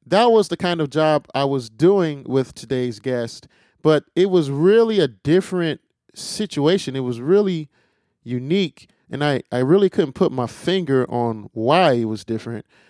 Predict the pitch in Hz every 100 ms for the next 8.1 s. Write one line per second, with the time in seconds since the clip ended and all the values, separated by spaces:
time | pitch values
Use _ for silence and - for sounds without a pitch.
0 | _ _ _ _ 151 147 208 214 214 202
1 | - 185 156 135 196 208 - 165 180 175
2 | 156 160 147 135 - 180 180 180 180 180
3 | _ _ - 190 185 180 175 180 165 -
4 | 190 170 160 131 151 135 151 180 175 170
5 | 165 _ _ _ 131 175 208 190 160 151
6 | 135 - 117 101 156 - 107 - _ _
7 | _ 151 151 202 220 196 185 208 214 214